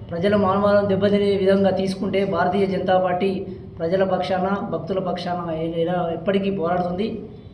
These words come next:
ఇలాంటి నిర్ణయాలు ఇంకొకసారి తీసుకోకుండా అందరినీ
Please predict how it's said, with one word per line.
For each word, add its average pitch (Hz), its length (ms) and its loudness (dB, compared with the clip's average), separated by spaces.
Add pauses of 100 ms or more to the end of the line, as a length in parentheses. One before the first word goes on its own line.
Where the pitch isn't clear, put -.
ఇలాంటి 185 360 2
నిర్ణయాలు 185 420 2
ఇంకొకసారి 180 680 0
తీసుకోకుండా 170 760 -4 (540)
అందరినీ 190 540 2